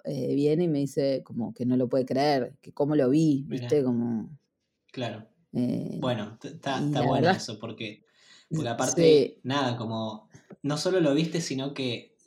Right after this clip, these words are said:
Speaker 2: tuviste como muy convencida, eh, y, y f-, se empezaron a dar como muchas cosas que también te, te sirvieron para afirmarte en la decisión, ¿no? Y,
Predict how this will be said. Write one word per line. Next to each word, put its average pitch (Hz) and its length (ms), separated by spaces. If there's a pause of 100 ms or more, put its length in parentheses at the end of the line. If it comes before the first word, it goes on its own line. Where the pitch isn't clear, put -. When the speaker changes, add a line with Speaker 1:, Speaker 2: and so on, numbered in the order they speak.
(280)
Speaker 2:
tuviste 131 340
como 120 260
muy 147 560
convencida, 120 1040 (160)
eh, 107 500
y, 117 220
y 113 300
f-, - 460
se - 140
empezaron 139 280
a 135 60
dar 139 120
como 127 180
muchas 135 300
cosas - 340
que 117 180
también 127 360
te, - 280 (460)
te 123 100
sirvieron 135 460
para 113 240
afirmarte 131 540
en 120 60
la 113 60
decisión, 113 480
¿no? 139 220
Y, 110 480